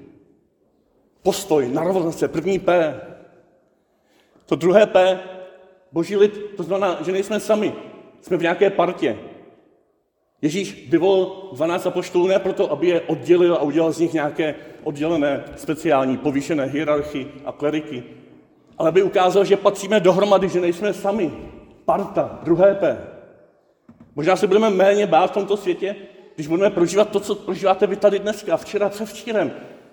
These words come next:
že se dáte dohromady podobně smýšlející, podobně zpívající, podobně hrající a zároveň budete respektovat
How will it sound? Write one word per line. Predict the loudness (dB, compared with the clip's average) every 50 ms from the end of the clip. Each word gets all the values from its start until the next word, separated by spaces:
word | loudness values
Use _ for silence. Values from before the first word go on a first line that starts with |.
| _ -8
že | -6 -4
se | -4 -2
dáte | -2 -2 2 2 2
dohromady | 4 4 2 2 2 0 0 0 0 0 0 -2 -8 -16 -18 -20 -20 -20 -20 -18 -2 0
podobně | 2 2 2 2 0 -4
smýšlející, | -2 -2 -4 -4 -2 0 0 0 0 -2 -6 -8 -10 -12
podobně | -10 -4 0 0 0 0 0 0 -2 -2 -2 -6 -16 -18 -20 -20 -20 -20 -18 -16 -14 -14 -14 -14
zpívající, | -16 -18 -18 -16 -12 -8 0 2 4 4 4 2 0 -4 -10 -8
podobně | -4 -2 -2 -2 0 0 0 0
hrající | 0 0 -2 -2 -4 -6 -12 -12 -10 -8 -8 -8 -8 -8 -16 -20 -20 -20 _ -20 _ _ _ _ _ _ _ _ _ _ _ _ -8
a | -4
zároveň | 0 2 4 4 4 2 2 0
budete | 0 0 -2 0 -2 -4
respektovat | -4 -4 -4 -4 -4 -4 -2 0 0 0 -2 -6 -16